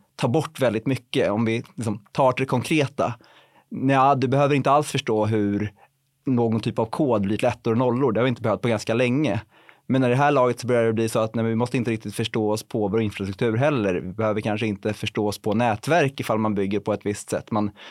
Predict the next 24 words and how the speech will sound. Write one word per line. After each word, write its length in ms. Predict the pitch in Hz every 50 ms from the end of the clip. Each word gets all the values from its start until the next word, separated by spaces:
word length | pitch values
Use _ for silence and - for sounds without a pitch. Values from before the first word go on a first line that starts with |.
| - - -
behöver 280 | 117 110 110 98 113
kanske 220 | 110 - 110 107 120
inte 160 | 107 - 101
förstå 260 | - 117 - - 107
sig 140 | 101 - 113
på 320 | - - 151 147 127 107
hur 360 | 107 104 117 107 95 98 101 98 - - _ _
containrar 680 | - 131 120 113 139 131 135 139 135 123 113 101 95
ska 320 | 104 - - 107 98 95 95
säkras 640 | - 135 113 101 104 - - 107 95 98 - -
i 140 | 113 104 98
Kubernetes. 800 | 101 - 120 104 117 120 127 127 120 117 - - 127 107 - -
Det 200 | 123 120 120 117
är 80 | 113 113 - - - - - - - -
absolut 480 | - 135 - - 170 165 196 185 170
sånt 180 | - 147 127 -
som 140 | - 127 127
är 40 | 123
bra 440 | 113 101 127 123 120 120 123 -
att 140 | - 123 -
kunna, 540 | - - 160 139 139 160 170 143 98 113 135 - _ _ _ _ _ - _ _ _
men 200 | - 135 139 139
det 80 | 127 131
kanske, 600 | - 143 131 127 127 - - 131 127 127 120 -